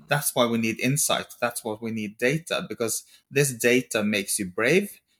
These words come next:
and this data ma-, gives you the security to, to make, to make the really courageous moves. So, and also, it also helps create, uh, more traction, and, uh, it also helps convince the rest of the, uh, organization that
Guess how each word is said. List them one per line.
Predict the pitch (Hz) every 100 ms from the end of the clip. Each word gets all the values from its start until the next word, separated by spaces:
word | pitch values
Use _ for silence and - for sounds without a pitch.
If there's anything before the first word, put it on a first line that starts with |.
| -
and | 127 120
this | 131
data | - 120 117 117 110
ma-, | 107 - 120
gives | 110 - 113
you |
the | 98
security | - 101 - 117 120 120 104
to, | - -
to | 113
make, | 107 - -
to | 123
make | 107 -
the | 107
really | 98 104 113 110
courageous | - 107 101 98 95 107
moves. | 123 104 - - - - _ _ -
So, | - 131 117 117 113 - _ _
and | 131 139
also, | 170 175 - 123 120
it | - 127
also | 143 170 165 123
helps | 120 110 - - - -
create, | 110 107 - -
uh, | 107 101 104
more | 101 98
traction, | - 135 - - 233 254 - _ _ _ -
and, | 131 127 123 127
uh, | 131 127 120 - _ _ 143
it | 143
also | 147 170 - 135 120
helps | 113 107 - -
convince | - 101 104 107 107 -
the |
rest | 104 98 - 107
of | 95
the, | 101 98 98
uh, | 95 92 87 80 -
organization | 98 101 101 123 151 - 101
that | 95 90